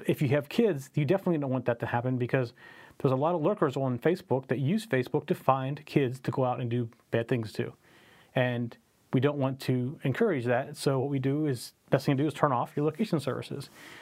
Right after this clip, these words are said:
So what we're gonna do is I have it on my iPhone right here, and on my iPhone right now, I am in the settings. So to get to settings in your iPhone, it's typically on the first screen, unless you've moved it or put it into another folder somewhere.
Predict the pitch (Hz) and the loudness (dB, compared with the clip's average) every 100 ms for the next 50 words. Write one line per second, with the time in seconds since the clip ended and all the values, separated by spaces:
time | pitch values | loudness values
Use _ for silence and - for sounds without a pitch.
0 | - - 160 190 233 170 143 139 165 165 | -20 2 2 4 0 2 2 2 2 2
1 | 143 139 151 147 147 131 127 117 113 135 | 2 2 2 0 0 0 0 0 -2 -2
2 | - _ - - _ - 127 127 127 - | -8 _ -20 -20 _ 0 2 2 0 -4
3 | - - - 170 214 160 147 143 139 151 | -14 -2 4 4 4 2 0 0 0 0
4 | 131 127 135 143 127 127 127 147 147 160 | 0 0 0 0 0 0 0 0 0 -2
5 | 151 - 135 120 120 143 135 113 147 214 | -2 2 2 0 -2 0 2 0 0 0
6 | - 135 147 220 - - - 143 127 117 | 2 2 0 -2 -4 -6 0 2 0 0
7 | 127 127 175 - - - - 139 - 190 | 0 0 -4 -8 -20 -20 0 0 4 2
8 | 220 - 165 151 131 - 139 160 - - | 2 2 2 2 -2 2 2 2 -6 -16
9 | - - 139 135 180 135 135 143 131 131 | -10 0 2 4 2 -2 0 0 2 2
10 | 127 160 - 135 143 139 139 131 123 120 | 2 0 0 0 2 0 0 0 -2 -4
11 | 139 135 - 175 151 - 107 110 | -6 0 4 6 4 -2 -2 -4